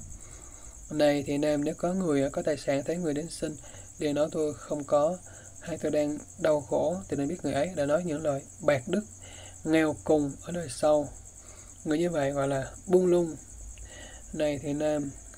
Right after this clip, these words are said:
người không có tài vật tôi nói: "Tôi không có", nghĩa ấy không đúng. Vì sao? Vì tất cả nước, cỏ, cây ngoài đồng, ai lại chẳng có,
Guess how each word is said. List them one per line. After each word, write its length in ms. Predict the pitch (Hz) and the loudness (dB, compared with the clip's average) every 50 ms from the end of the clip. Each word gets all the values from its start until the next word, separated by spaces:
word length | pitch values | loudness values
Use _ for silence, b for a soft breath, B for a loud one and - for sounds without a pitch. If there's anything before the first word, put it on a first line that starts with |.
| - - - - | -18 -16 -10 -4
người 320 | 165 156 147 143 143 139 | -2 0 0 0 0 -2
không 360 | 123 - - - 180 160 165 | -4 -8 -6 -6 -6 -4 -4
có 60 | 180 | -4
tài 140 | 180 - 156 | -4 -2 -2
vật 180 | 143 143 143 - - - | -2 -2 -4 -4 -6 -6
tôi 120 | 156 147 | -4 -2
nói: 180 | 147 147 170 180 - | -2 -2 -2 -2 -2
"Tôi 200 | 175 156 151 - | 0 0 0 -2
không 300 | - - - 175 156 151 - | -4 -8 -8 -8 -8 -6 0
có", 300 | - 156 156 170 190 202 B B B B B B B B B - - | 2 2 2 2 -2 -6 B B B B B B B B B -8 -4
nghĩa 140 | 156 143 | 0 0
ấy 160 | 147 151 190 175 | 2 2 0 -2
không 340 | - - - 156 147 151 | -6 -6 -6 -4 -4 -2
đúng. 300 | 147 147 151 185 196 208 214 - B B B B B B B B - | -2 -2 -2 -2 -4 -6 -8 -10 B B B B B B B B -4
Vì 140 | 147 139 131 | -2 -2 -2
sao? 240 | - - 156 147 | 2 2 2 4
Vì 80 | 143 143 - - | 4 2 0 0
tất 100 | 196 208 - - - | -2 -2 -2 0 2
cả 220 | 151 135 135 143 180 185 | 4 4 6 4 4 4
nước, 200 | 185 196 220 226 226 - - | 6 8 8 6 6 2 2
cỏ, 240 | - 143 135 135 196 - - | 4 4 4 4 2 0 0
cây 220 | 180 160 160 160 | 0 2 2 0
ngoài 320 | 170 156 147 147 139 139 143 | 0 2 2 4 4 2 4
đồng, 300 | 143 151 147 143 135 135 - - - - | 4 6 6 6 4 0 -6 -12 -16 -8
ai 320 | - 180 180 180 180 185 180 | -4 -2 0 0 2 2 2
lại 260 | 156 139 135 135 139 - | 2 2 2 2 0 0
chẳng 200 | - 143 147 147 | 0 -2 0 2
có, 260 | 170 165 180 196 | 2 2 2 2